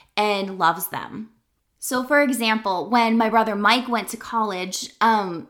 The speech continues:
the summer after his freshman year, he had to live in a really, <laughs> really crappy apartment for the summer. And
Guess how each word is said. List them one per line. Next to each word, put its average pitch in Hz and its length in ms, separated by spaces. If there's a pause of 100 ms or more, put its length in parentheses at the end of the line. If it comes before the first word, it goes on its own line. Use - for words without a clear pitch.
(140)
the 226 140
summer 247 420
after 196 420
his 202 380
freshman 208 460
year, 196 100
he 208 160
had 190 220
to 214 80
live 202 240
in 185 80
a 170 80
really, 202 520
<laughs> - 60
really 208 500
crappy 165 440
apartment 156 560
for 196 160
the 180 80
summer. 165 440
And 185 380